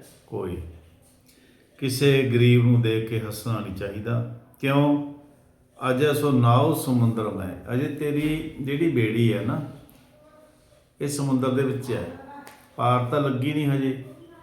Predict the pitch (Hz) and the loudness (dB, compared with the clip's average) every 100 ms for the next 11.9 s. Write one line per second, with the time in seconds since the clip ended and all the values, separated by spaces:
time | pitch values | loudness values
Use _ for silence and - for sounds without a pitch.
0 | - - - - - _ _ _ _ _ | -20 -20 -20 -20 -20 _ _ _ _ _
1 | _ _ 123 120 117 110 110 107 - - | _ _ 2 6 6 4 2 0 -4 -10
2 | - - - 139 143 143 143 143 143 143 | -16 -16 -6 0 2 2 4 4 4 2
3 | 135 123 127 120 123 - _ _ - - | 0 -2 -4 -6 -12 -20 _ _ -20 -8
4 | 135 151 147 156 143 143 147 - 147 139 | -4 -2 -2 -6 -6 -6 -6 -6 -4 0
5 | 123 127 123 117 107 104 - - - - | 2 0 0 -2 -4 -6 -10 -12 -18 -4
6 | 120 117 113 117 120 - - - _ 110 | 0 2 2 0 -2 -8 -16 -20 _ -2
7 | 120 127 143 151 143 139 143 139 151 147 | 4 6 6 4 2 2 2 2 0 0
8 | 135 135 113 120 143 143 123 98 - - | 0 2 2 0 -2 -4 -6 -10 -14 -18
9 | - - - - - - - - _ - | -20 -20 -20 -20 -20 -20 -20 -20 _ -2
10 | 123 120 117 123 123 123 127 123 143 143 | 2 4 6 4 4 2 0 0 -2 0
11 | 131 123 117 110 135 135 127 117 95 | 0 2 2 0 0 0 0 -2 -4